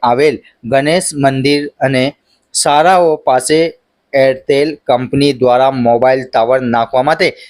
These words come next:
ટાવરના રેડિયેશનથી માનવ શરીરને અને પશુ પક્ષીઓને નુકસાન થઈ રહ્યું છે, જેમાં કેન્સર, મગજને લગતી ગંભીર બીમારી ફેલાવાનો ગંભીર ભય હોવાથી વિસ્તારના રહીશો દ્વારા વિરોધ કરવામાં આવ્યો હતો.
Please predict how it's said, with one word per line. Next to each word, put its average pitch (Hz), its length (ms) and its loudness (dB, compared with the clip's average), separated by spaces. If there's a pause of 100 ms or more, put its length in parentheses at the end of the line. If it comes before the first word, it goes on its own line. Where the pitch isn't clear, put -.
(180)
ટાવરના 175 500 2
રેડિયેશનથી 143 840 0
માનવ 131 440 0
શરીરને 131 640 0
અને 151 280 -4 (400)
પશુ 147 280 0
પક્ષીઓને 139 640 -2
નુકસાન 135 580 -2
થઈ 127 180 2
રહ્યું 127 240 2
છે, 131 240 0 (340)
જેમાં 139 320 0
કેન્સર, 139 800 -2
મગજને 127 540 0
લગતી 127 400 0
ગંભીર 123 440 0
બીમારી 127 420 0
ફેલાવાનો 127 640 0
ગંભીર 117 360 0 (300)
ભય 147 200 0 (480)
હોવાથી 147 480 0 (280)
વિસ્તારના 156 760 0 (260)
રહીશો 175 340 0
દ્વારા 131 280 2
વિરોધ 127 400 0
કરવામાં 120 440 0
આવ્યો 123 220 0
હતો. 143 260 -4